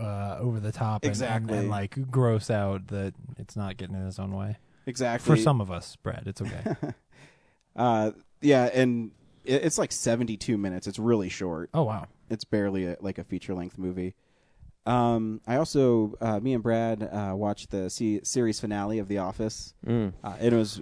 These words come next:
Speaker 2: it was really good.
Speaker 1: I was trying to
Speaker 3: Yeah.
Speaker 1: catch up, but I have not quite seen it yet. Um, but
Speaker 2: I,
Speaker 1: you can go
Speaker 2: I
Speaker 1: ahead.
Speaker 2: mean,
Speaker 1: You go ahead and talk about
Speaker 2: I,
Speaker 1: it.
Speaker 2: it, it, it's fun. I, it, basically, what, what's really creative about it is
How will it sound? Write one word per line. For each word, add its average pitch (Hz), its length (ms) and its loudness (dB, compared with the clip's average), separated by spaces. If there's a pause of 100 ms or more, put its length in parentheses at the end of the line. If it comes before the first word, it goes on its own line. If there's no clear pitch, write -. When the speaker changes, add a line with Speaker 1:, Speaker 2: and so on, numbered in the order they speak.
(160)
Speaker 2:
it 160 80 6
was 127 140 6
really 117 220 2
good. 104 320 2
Speaker 1:
I 143 80 2
was 165 140 4
trying 202 260 6
to - 60 8
Speaker 3:
Yeah. 92 100 6
Speaker 1:
catch 156 160 4
up, 127 80 6
but 113 100 4
I 101 100 0
have 123 420 0
not 120 480 2
quite 113 280 2
seen 110 220 0
it 90 100 -2
yet. 92 260 -6 (200)
Um, 98 500 -4 (840)
but 127 60 8
Speaker 2:
I, - 20 10
Speaker 1:
you 165 100 10
can 175 60 4
go 107 80 4
Speaker 2:
I - 20 6
Speaker 1:
ahead. 156 80 6
Speaker 2:
mean, 151 140 6
Speaker 1:
You 120 40 2
go 135 120 4
ahead 107 160 4
and 95 100 -2
talk - 0 - (100)
about 80 60 2
Speaker 2:
I, 139 80 6
Speaker 1:
it. 160 240 2
Speaker 2:
it, 190 180 2
it, 196 180 4
it's - 180 4
fun. 127 360 4
I, 139 140 4
it, 165 380 4
basically, 185 480 4
what, 156 260 4
what's 147 160 4
really 175 180 4
creative 127 440 2
about 110 320 0
it 110 160 -2
is 107 320 0